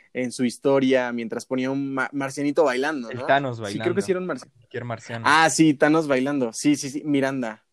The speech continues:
Speaker 2: O sea, varios,
Speaker 1: Muchas gracias.
Speaker 2: varios clips de, de video y audio dirigidos únicamente a nuestra promoción. Inclusive puso, "Inicia la propaganda aquí y termina acá".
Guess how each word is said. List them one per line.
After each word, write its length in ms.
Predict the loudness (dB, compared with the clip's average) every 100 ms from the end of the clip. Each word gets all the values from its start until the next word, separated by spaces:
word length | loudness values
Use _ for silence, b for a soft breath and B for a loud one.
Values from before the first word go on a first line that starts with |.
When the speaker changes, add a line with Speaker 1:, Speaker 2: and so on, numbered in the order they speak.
| _
Speaker 2:
O 40 |
sea, 100 | -12
varios, 560 | -4 2 2 2 -2 -2
Speaker 1:
Muchas 320 | -2 2 2
gracias. 540 | 2 0 -2 -8 -10 -8
Speaker 2:
varios 920 | -6 -6 -8 -8 -10 -12 -14 -18 -20 b b b _ _ _
clips 440 | -12 -10 -10 -12 -10
de, 420 | -8 -8 -12 -16 -20
de 160 | -14 -12
video 520 | -12 -10 -8 -8 -10
y 260 | -12 -10 -6
audio 320 | -6 -8 -12
dirigidos 600 | -12 -14 -12 -8 -8 -10 _ _ _ _ _ _
únicamente 640 | -8 -6 -4 -6 -6 -6 -4
a 60 |
nuestra 340 | -6 -10 -14 -14
promoción. 540 | -10 -10 -10 -10 -10
Inclusive 400 | -12 -14 -10 -10
puso, 320 | -10 -14 -16 _ _
"Inicia 360 | -10 -8 -4
la 120 | -4 -4
propaganda 460 | -6 -4 -6 -8
aquí 220 | -8 -8
y 40 | -8
termina 360 | -12 -14 -16
acá". 280 | -12 -12 -14